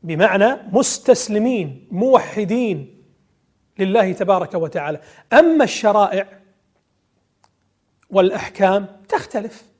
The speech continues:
من زمان إلى آخر، لكن أصل هذا الدين ولب و-، و-، و-،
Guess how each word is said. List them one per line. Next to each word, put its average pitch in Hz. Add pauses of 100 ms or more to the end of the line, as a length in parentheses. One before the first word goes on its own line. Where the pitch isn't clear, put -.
(460)
من 233
زمان 190
إلى 262
آخر، 208
لكن 202
أصل 254
هذا 214
الدين 220 (280)
ولب 196
و-، 180
و-، 170
و-، 165